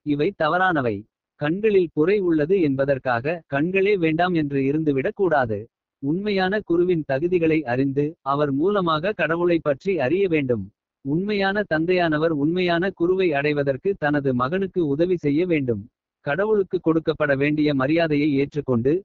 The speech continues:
கடவுளை நோக்கிச் செல்ல வேண்டிய பாதையில் தடையாக நிற்கக்கூடாது. மாதா, பிதா கதைகள்.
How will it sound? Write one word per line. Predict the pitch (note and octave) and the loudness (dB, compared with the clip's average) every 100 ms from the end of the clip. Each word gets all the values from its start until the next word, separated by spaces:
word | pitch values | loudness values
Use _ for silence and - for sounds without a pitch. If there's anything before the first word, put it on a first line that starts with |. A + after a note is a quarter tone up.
| _ | _
கடவுளை | C3 D#3+ G3 G3 | -4 0 0 2
நோக்கிச் | F3 D3+ C#3+ E3 | 2 0 0 -2
செல்ல | D3 C3+ D#3 | 0 0 0
வேண்டிய | F3 C#3+ E3+ F3+ | 0 0 0 0
பாதையில் | D#3+ D3 D3 C#3+ C#3+ | 0 0 0 0 -2
தடையாக | C3+ C3 D#3+ D#3 E3 | -2 -2 0 -2 -2
நிற்கக்கூடாது. | F3+ D3 - G3+ E3+ C#3+ B2 G#2+ G#2 _ _ _ _ _ _ - | -2 -2 -4 -2 0 2 0 -2 -8 _ _ _ _ _ _ -10
மாதா, | C3 C#3 E3+ D3+ C#3+ - - | -2 0 0 0 -2 -4 -6
பிதா | D3 F#3 A3+ | -2 -2 -2
கதைகள். | E3 D#3 D#3 C3 G2+ | 0 0 0 0 -2